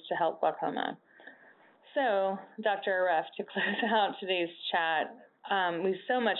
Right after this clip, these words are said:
appreciate your time and all of this really important and interesting information you've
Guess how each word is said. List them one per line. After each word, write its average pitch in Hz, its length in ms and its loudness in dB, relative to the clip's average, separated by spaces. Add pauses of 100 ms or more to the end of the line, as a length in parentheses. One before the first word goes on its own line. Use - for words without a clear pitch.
appreciate 175 400 0
your 165 160 0 (100)
time 160 600 0
and 175 260 -2
all 185 260 2
of 170 100 -6
this 165 160 0 (120)
really 180 300 0
important 165 560 0
and 165 160 -2
interesting 165 400 -4
information 170 520 -2
you've 160 160 -2